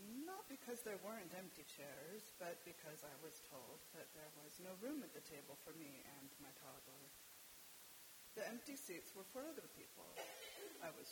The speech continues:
told, and they couldn't make room for me. The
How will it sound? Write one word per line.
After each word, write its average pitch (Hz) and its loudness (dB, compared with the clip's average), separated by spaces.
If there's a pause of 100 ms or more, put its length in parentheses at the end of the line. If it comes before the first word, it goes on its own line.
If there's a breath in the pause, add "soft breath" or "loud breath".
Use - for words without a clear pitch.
told, 143 -2 (480)
and 190 2
they 180 4
couldn't 180 4
make 165 2 (240)
room 151 -2 (160)
for 170 0
me. 165 -2 (2000)
The 240 0